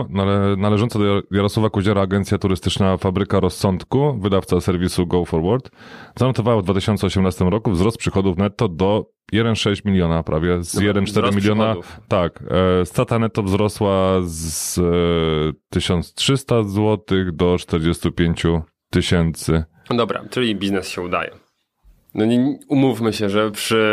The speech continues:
Speaker 1: ponad bańce przychodu taka strata jest wynikiem po prostu polityki finansowej firmy, a nie, a nie faktycznie realną stratą, tak?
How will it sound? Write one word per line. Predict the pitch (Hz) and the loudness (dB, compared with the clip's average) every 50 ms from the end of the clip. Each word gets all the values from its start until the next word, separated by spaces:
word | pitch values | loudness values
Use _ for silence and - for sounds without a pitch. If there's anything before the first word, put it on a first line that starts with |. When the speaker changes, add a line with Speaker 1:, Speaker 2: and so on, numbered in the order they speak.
| 107 110 107 110 110 107 | 2 2 0 0 -2 -4
Speaker 1:
ponad | - 123 123 117 113 104 | -2 0 2 2 0 0
bańce | 104 104 117 117 117 107 - | 0 0 0 0 0 -2 -4
przychodu | 107 - 113 113 101 117 120 120 117 113 117 110 107 107 107 107 104 87 - | -6 -4 -4 -4 0 0 0 0 0 0 2 2 2 2 0 0 -2 -2 -4
taka | 120 110 110 107 | -4 -2 -2 -4
strata | - - - - 104 101 - 101 | -4 -6 -4 -4 -2 0 2 0
jest | 98 92 90 | 0 0 0
wynikiem | 90 98 98 95 - 95 | 0 0 0 2 0 -2
po | 92 90 | -2 -2
prostu | 92 90 - 95 | -4 -4 -4 -4
polityki | - 101 92 85 87 82 85 | 0 0 0 0 -2 -6 -6
finansowej | - 98 90 90 87 87 - 101 98 95 90 92 90 90 87 87 87 - 85 | -4 -2 0 0 -2 0 -2 -2 -2 0 0 0 0 0 -2 -4 -4 -4 -6
firmy, | - - 107 104 98 98 95 87 85 | -4 0 -2 0 0 0 -2 0 0
a | 90 92 | -2 -2
nie, | 90 90 90 87 90 90 90 90 90 87 85 - | 0 0 2 2 2 2 2 0 0 0 -2 -4
a | - 104 107 | -2 -2 0
nie | 104 104 | 0 0
faktycznie | 101 104 101 98 - 104 98 - - 98 95 | -2 -2 -8 -6 -6 -8 -8 -4 -2 -2 0
realną | 92 92 92 92 92 92 90 87 87 | 2 0 0 0 -2 -2 -4 -6 -6
stratą, | 87 - - 92 90 87 - 80 85 82 | -10 -6 -4 -4 -4 -2 -4 -10 -12 -6
tak? | - 95 101 101 - - | -4 -4 -4 -4 -8 -18